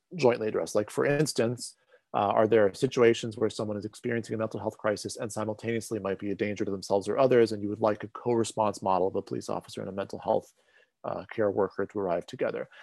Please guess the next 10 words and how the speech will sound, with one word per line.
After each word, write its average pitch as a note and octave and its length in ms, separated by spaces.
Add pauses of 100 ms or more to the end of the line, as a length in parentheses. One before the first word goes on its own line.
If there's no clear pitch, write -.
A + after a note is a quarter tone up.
(200)
And D3 100
I D3 60
think D#3 180
once F#3+ 260
you've E3 180
said, B2 200
"Okay, B2 320 (760)
here's F3 400
what C3+ 160
we C#3 220